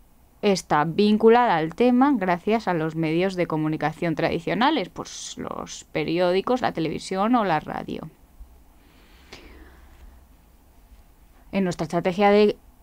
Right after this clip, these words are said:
información hay que cada vez incluir más a los,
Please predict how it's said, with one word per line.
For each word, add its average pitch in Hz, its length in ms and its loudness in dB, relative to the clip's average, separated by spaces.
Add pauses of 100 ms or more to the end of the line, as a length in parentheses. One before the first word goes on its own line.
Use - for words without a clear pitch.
(100)
información 262 880 6
hay 233 160 4
que 247 260 4
cada 196 220 4
vez 185 160 2
incluir 220 320 6
más 220 220 2
a 247 60 4
los, 190 320 0